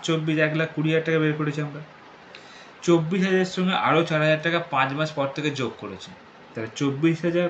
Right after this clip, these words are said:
plus চার হাজার মানে আঠাশ হাজার। আঠাশ হাজার গুণ সাত হাজার করে আসছে কত? এক লাখ ছিয়ানব্বই হাজার টাকা। এই দুটো যোগ করলাম, তিন লাখ ষোলো হাজার টাকা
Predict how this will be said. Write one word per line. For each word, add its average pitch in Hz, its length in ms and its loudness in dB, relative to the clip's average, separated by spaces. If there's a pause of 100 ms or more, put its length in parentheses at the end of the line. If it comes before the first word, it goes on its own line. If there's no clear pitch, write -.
plus 135 140 0
চার 127 220 0
হাজার 151 180 0
মানে 170 140 -2
আঠাশ 139 320 0
হাজার। 95 240 -8 (720)
আঠাশ 143 240 2
হাজার 170 260 2
গুণ 160 220 -2
সাত 120 260 0
হাজার 90 240 -8 (520)
করে 151 180 4
আসছে 165 240 0
কত? 165 200 0 (420)
এক 131 260 0
লাখ 175 200 -2 (320)
ছিয়ানব্বই 156 460 0
হাজার 98 200 -4
টাকা। 87 220 -12 (960)
এই 143 80 -4
দুটো 160 220 2
যোগ 156 220 2
করলাম, 170 440 0 (140)
তিন 165 220 0
লাখ 175 240 0
ষোলো 156 280 0
হাজার 151 240 0
টাকা 127 380 0